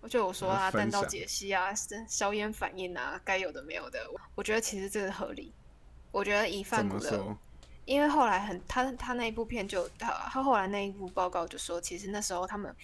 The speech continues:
Speaker 1: 也有怀疑是附近的小孩每天都会，就是有点像是小混混那种，
Speaker 2: 嗯。
Speaker 1: 然后每天都会欺负梵谷。我觉得梵谷那种个性蛮容易被欺负的吧。
Speaker 2: 哦，对，
Speaker 1: 感觉如果他
Speaker 2: 有点像被霸凌的人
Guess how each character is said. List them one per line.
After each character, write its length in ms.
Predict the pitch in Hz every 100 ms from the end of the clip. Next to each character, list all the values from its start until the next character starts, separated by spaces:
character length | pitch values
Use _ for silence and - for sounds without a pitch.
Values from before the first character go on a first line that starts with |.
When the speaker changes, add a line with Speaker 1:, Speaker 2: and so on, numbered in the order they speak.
| -
Speaker 1:
也 100 | 202
有 120 | 202
怀 240 | 185 185 -
疑 140 | 151
是 420 | - 196 180 165 - - - - - - - - - - - - - -
附 160 | 262
近 140 | 226 208
的 80 | 180
小 200 | - -
孩 160 | - -
每 100 | -
天 140 | 196
都 220 | 185 180
会， 200 | 202 180 180
就 120 | 233
是 140 | - -
有 140 | 190
点 100 | 190
像 160 | 202 214
是 60 |
小 180 | 214 -
混 200 | - 196
混 160 | 196 190
那 100 | 175
种， 180 | - - -
Speaker 2:
嗯。 160 | 135 170
Speaker 1:
然 80 | 180
后 60 | 185
每 140 | -
天 140 | 202
都 60 | 208
会 100 | 214
欺 200 | 214 185
负 120 | 190
梵 240 | 185 180 -
谷。 120 | -
我 80 | 202
觉 80 | 233
得 140 | 294
梵 180 | 302 294
谷 120 | 190
那 80 | 190
种 100 | 185
个 160 | 190 202
性 100 | 196
蛮 140 | 175
容 140 | 190
易 40 | 190
被 140 | 196
欺 220 | 190 -
负 160 | - 175
的 100 | -
吧。 100 | -
Speaker 2:
哦， 260 | 117 110 101
对， 120 | 147
Speaker 1:
感 120 | 127 123
觉 120 | 202
如 80 | 170
果 80 |
他 60 | 214
Speaker 2:
有 40 |
点 0 |
像 80 | 262
被 100 | 220 165
霸 220 | 202 175
凌 240 | 123 113 120
的 100 | 120
人 220 | 110